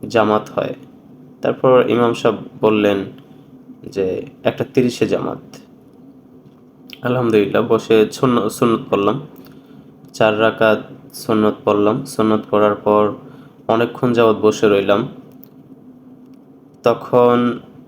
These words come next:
একটা আঠাশ ঊনত্রিশ বেজে গেছে। তখন ইমাম সাহেবকে বললাম, ইমাম সাহেব আমার দিকে তাকিয়ে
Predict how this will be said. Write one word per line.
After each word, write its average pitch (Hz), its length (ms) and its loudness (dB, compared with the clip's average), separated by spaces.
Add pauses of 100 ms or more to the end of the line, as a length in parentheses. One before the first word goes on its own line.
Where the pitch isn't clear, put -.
(380)
একটা 147 540 4 (1400)
আঠাশ 123 520 2
ঊনত্রিশ 113 420 0
বেজে 113 320 2
গেছে। 95 480 -2
তখন 107 280 0
ইমাম 117 260 0
সাহেবকে - 1120 -4
বললাম, 117 560 2 (180)
ইমাম 139 160 2
সাহেব 143 360 4 (240)
আমার 127 300 0
দিকে 131 240 2
তাকিয়ে 135 800 0